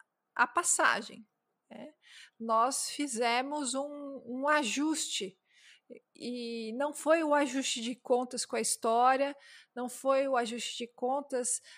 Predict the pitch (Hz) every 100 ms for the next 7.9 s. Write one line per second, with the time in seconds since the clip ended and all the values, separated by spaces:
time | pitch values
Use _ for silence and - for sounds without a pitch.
0 | _ 214 247 233 220 247 - 233 233 233
1 | 240 254 247 277 330 311 254 233 226 233
2 | 214 226 233 226 214 214 214 208 - 202
3 | 202 - - - 320 320 320 294 330 392
4 | 370 339 262 254 262 330 - 262 240 240
5 | 233 226 226 233 220 233 214 226 311 285
6 | 262 247 214 214 208 269 254 214 196 214
7 | 214 214 214 220 214 - 202 202 226